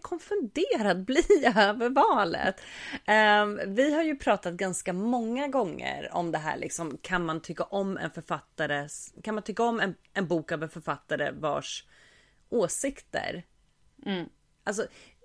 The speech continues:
Speaker 1: till exempel Alex Schulman. För mig är det svårt att läsa Alex Schulman därför att jag tycker att han verkar vara ett praktarsle.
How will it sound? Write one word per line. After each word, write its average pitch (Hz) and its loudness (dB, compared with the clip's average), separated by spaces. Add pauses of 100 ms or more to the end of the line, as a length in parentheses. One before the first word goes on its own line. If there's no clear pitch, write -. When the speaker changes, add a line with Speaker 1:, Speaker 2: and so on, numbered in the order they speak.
(420)
Speaker 1:
till 247 2
exempel 156 -4
Alex - -10
Schulman. 127 -6
För 220 0
mig 196 6
är 170 2
det 165 -2
svårt - -2
att 151 0
läsa 147 0
Alex 147 -2
Schulman 143 0
därför 147 -4
att - -10
jag 151 -6
tycker 143 -8
att - -10
han 139 -8
verkar 147 -2
vara 131 -4
ett - -16
praktarsle. - -8